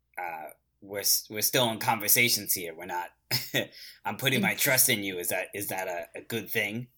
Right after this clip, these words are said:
Speaker 2: Like, we're not trespassing, right?
Speaker 1: <laughs> You're inviting us.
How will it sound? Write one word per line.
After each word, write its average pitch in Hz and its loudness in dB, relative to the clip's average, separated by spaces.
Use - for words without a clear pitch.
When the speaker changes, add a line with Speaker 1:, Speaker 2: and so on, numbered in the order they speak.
Speaker 2:
Like, 214 0
we're 202 4
not 190 4
trespassing, 170 -2
right? 185 0
Speaker 1:
<laughs> - -20
You're 110 -2
inviting 104 0
us. - -4